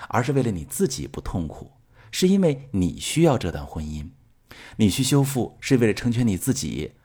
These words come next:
而不是为了挽回男人。当你解决了婚外情的问题，男人也学会用你想要的方式对你，你们的婚姻质量会有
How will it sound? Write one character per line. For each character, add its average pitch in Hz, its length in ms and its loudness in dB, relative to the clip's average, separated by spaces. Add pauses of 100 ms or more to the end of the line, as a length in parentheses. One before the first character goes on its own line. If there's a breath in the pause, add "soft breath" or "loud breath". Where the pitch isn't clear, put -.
(120)
而 92 160 -4
不 95 140 -8
是 104 120 -4
为 92 120 0
了 82 100 -6
挽 80 160 -10
回 87 160 -4
男 78 280 -8
人。 110 200 -2 (720 loud breath)
当 214 140 6
你 196 120 2
解 80 220 -4
决 98 140 -6
了 104 80 0
婚 190 180 -2
外 170 120 4
情 95 180 -2
的 117 80 2
问 107 160 0
题， 69 280 -12 (240 loud breath)
男 92 180 2
人 113 100 0
也 80 120 -4
学 87 200 -4
会 104 360 -2
用 110 260 2
你 107 160 2
想 92 180 -2
要 82 120 -2
的 80 100 -4
方 92 200 -2
式 87 140 -4
对 85 180 -2
你， - 260 -14 (300 loud breath)
你 92 120 0
们 78 80 0
的 80 80 -4
婚 98 180 -2
姻 101 100 -2
质 104 160 -4
量 69 300 -10
会 98 140 0
有 - 160 -6